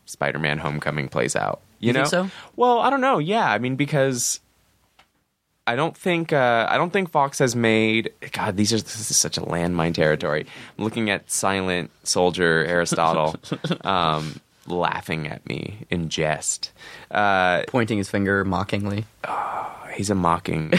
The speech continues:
Speaker 2: <laughs>
Speaker 1: Jay or something. But, uh, <laughs> anyway, but, um, you know, I, I think, like, Fox hasn't, like, necessarily, like, lost money with, uh,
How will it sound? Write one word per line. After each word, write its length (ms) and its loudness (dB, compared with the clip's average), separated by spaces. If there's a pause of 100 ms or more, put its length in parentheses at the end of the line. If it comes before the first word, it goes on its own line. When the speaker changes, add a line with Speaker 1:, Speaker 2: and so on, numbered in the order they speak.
(340)
Speaker 2:
<laughs> 400 -2
Speaker 1:
Jay 380 -2
or 100 -6
something. 480 -4 (400)
But, 160 2
uh, 400 2 (240)
<laughs> 280 0
anyway, 500 0
but, 240 0
um, 400 2 (960)
you 160 2
know, 440 2 (180)
I, 260 2 (200)
I 140 2
think, 280 -4 (380)
like, 160 2
Fox 320 2
hasn't, 340 2
like, 280 0 (380)
necessarily, 960 0
like, 380 0 (1300)
lost 600 2
money 560 -2 (140)
with, 280 2
uh, 420 4